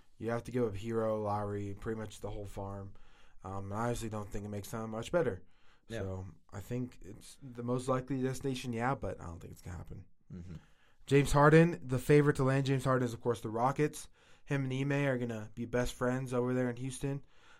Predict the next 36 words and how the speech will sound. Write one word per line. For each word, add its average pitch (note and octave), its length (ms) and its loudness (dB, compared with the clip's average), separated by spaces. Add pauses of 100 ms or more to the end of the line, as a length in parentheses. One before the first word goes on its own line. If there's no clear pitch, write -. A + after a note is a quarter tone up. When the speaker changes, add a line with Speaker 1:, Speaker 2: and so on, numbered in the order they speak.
(160)
Speaker 1:
Um, G2 440 -4
but, G#2+ 280 -4 (580)
uh, - 60 -8 (220)
do - 80 -8
you A2+ 80 -4
think B2+ 180 0
it's B2 80 -6
gonna A2+ 160 -4
happen? E3+ 400 -2 (160)
Speaker 2:
I, D3 160 4 (160)
I C3 140 2
kinda C#3 260 0
believe G#2+ 320 2
this F2+ 240 -4
one. D#2+ 300 -6
I G#2 80 -4
think A2 260 -8
this G2 240 -6
is, F#2+ 140 -8 (120)
this - 240 -6
one F2 160 -4
will E2+ 100 -6
happen. E2 440 -4 (840)
Uh, F#2 300 -2
it E2+ 80 -4
just G2 200 -8
seems F#2 300 -4
like F2 160 -2
it's E2 200 -6 (200)
kinda F2+ 260 -4
destiny E2+ 680 -2
for F2+ 100 0
him E2+ 140 -4
to E2+ 80 -6
go F2 160 -2
back E2 400 -4